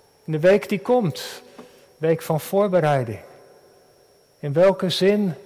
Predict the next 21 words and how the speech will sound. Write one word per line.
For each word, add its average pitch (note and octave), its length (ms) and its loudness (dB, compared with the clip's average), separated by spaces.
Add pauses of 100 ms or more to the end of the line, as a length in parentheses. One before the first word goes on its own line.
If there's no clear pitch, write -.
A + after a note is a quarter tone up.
(1040)
lijk E3 300 0
ik A3 180 -4
eigenlijk F3 580 0
op D#3 180 -6
Zacharias? D#3 1080 -4 (1800)
Vinden F#3 360 2
de F#3+ 120 4
woorden G#3 360 2
van - 180 -2
God, - 520 -6 (1200)
die D3+ 140 -4
ik D3+ 80 -8
horen F3+ 500 0
mag, C#3+ 480 -4 (720)
gehoor D#3+ 460 -2
in G#3+ 140 0
mijn E3 220 0
leven, F3+ 440 0
in F#3 80 -2
mijn D#3 200 -2
hart? D3 580 -6